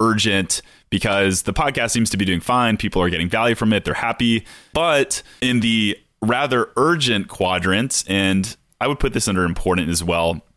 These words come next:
I've had, like, that task to do, and it's so urgent because I have to get these podcasts out on Mondays and Thursdays.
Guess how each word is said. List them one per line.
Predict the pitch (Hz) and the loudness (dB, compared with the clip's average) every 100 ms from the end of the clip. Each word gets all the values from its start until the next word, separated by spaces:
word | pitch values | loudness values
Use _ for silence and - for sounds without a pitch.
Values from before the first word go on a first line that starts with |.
| _ - | _ -4
I've | 123 | -2
had, | 131 113 | 0 0
like, | 104 104 | -2 -2
that | 110 104 | -2 -4
task | - 107 101 - | -4 -6 -6 -4
to | 92 | -2
do, | 113 98 | 0 2
and | 90 | 0
it's | 90 | -2
so | - 143 | 0 2
urgent | 98 123 101 | 2 0 -2
because | 95 95 90 | -2 -2 -2
I | |
have | - 101 - | -2 -4 -4
to | |
get | 98 85 | -4 -2
these | 87 | -4
podcasts | - 90 95 101 85 - 87 | -4 -4 -2 -2 -4 -4 -4
out | 82 82 - - - - | -2 -2 -6 -20 -20 -4
on | 98 98 | 0 2
Mondays | 95 95 87 85 82 | 2 2 0 0 -2
and | 73 85 | -4 -2
Thursdays. | - 131 - 80 76 78 | 0 0 0 -2 0 -2